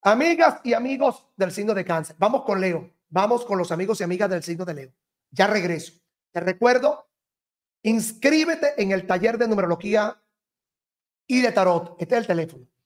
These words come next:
Más uno, siete ocho seis, nueve seis uno, cinco dos ocho seis, para que te inscribas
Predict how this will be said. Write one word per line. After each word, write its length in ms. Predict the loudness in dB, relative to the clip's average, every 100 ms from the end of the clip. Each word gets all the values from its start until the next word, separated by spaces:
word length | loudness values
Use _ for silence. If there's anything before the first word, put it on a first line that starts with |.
| _ _
Más 400 | 0 4 4 4
uno, 360 | 0 0 -2 -6 _
siete 440 | -6 0 0 2
ocho 200 | 0 0
seis, 380 | -2 -4 -6 -12 _ _
nueve 360 | 0 2 4 2
seis 280 | 0 -4 -2
uno, 300 | 0 2 2
cinco 360 | 0 -2 0 2
dos 220 | 2 0
ocho 220 | 0 0
seis, 460 | -2 -2 -4 -12 _ _ _ _ _
para 200 | 0 2
que 80 | 0
te 80 | -2
inscribas 640 | -4 -4 -2 0 0 -4